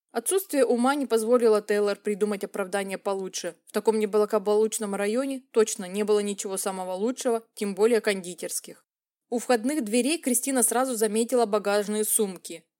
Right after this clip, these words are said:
Ее единственным желанием было схватить их и убежать из отвратительного дома, хранящего миллионы фальшивых воспоминаний. Только сейчас девушка поняла, до какой степени ненавидела совместные посиделки парочками,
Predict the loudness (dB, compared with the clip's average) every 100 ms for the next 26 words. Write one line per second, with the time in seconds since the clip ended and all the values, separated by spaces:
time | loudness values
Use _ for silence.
0 | _ 0 0 2 0 0 -2 0 0 2
1 | 4 4 0 -2 0 2 2 2 0 -4
2 | -6 -8 -10 -4 -4 0 2 2 -2 -6
3 | -6 -8 -10 -10 -8 -6 -4 -4 -4 -6
4 | -6 -12 _ _ -4 -4 -2 -2 -2 0
5 | 0 0 0 -4 -8 -6 -8 -8 -8 -6
6 | -6 -8 -10 -12 -12 -20 _ _ _ -6
7 | -2 0 0 0 2 2 4 4 4 0
8 | 0 0 2 2 0 -2 2 2 2 -4
9 | -4 -4 -2 -4 -4 -2 -2 2 2 2
10 | 0 -2 -2 -4 -6 0 0 0 -6 -4
11 | -10 -6 -4 -6 -10 -18 -20